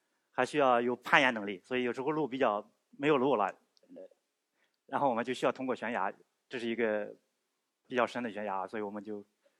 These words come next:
就这么穿过去了。当然有时候还需要溜铁索，就是有一，有一根，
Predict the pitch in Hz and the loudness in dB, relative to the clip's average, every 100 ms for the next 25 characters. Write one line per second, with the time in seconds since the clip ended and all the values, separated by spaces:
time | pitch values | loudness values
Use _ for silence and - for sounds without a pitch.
0 | _ - 117 110 107 110 - - - 117 | _ -10 -10 -8 -10 -14 -18 -12 -8 -6
1 | 117 - - - _ _ _ _ _ _ | -6 -8 -20 -20 _ _ _ _ _ _
2 | _ _ - 135 143 131 139 147 123 131 | _ _ 0 2 4 2 2 4 4 2
3 | 131 147 135 120 113 110 110 _ _ _ | 2 6 8 8 6 2 -2 _ _ _
4 | _ _ _ - 156 156 147 143 101 - | _ _ _ -4 0 2 4 4 0 -4
5 | _ _ _ _ 131 127 139 135 143 123 | _ _ _ _ -4 2 4 2 0 -4
6 | 120 135 135 | 0 0 0